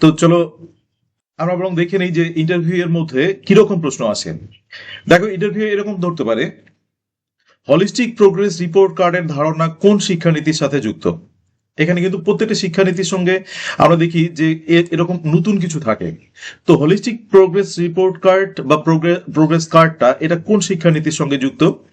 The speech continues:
যেটাকে আমরা বলি ন্যাশনাল এডুকেশন পলিসি, সেটা কোনটার সঙ্গে যুক্ত?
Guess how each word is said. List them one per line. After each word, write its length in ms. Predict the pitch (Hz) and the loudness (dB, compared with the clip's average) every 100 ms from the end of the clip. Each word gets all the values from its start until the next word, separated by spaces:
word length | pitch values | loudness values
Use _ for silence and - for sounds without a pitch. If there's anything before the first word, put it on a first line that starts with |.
| _ _ _ _ - | _ _ _ _ -4
যেটাকে 280 | 151 180 175 | -2 0 0
আমরা 180 | 165 | 0
বলি 300 | 170 156 165 | -2 -2 0
ন্যাশনাল 420 | 143 143 147 190 170 | 0 -2 -2 -2 0
এডুকেশন 440 | 160 165 160 160 | -2 -2 -4 -2
পলিসি, 320 | 160 160 175 | -2 -2 -2
সেটা 200 | 165 165 | -4 -2
কোনটার 200 | 175 175 | 0 0
সঙ্গে 240 | 165 127 98 | -2 -4 -4
যুক্ত? 240 | 95 | -4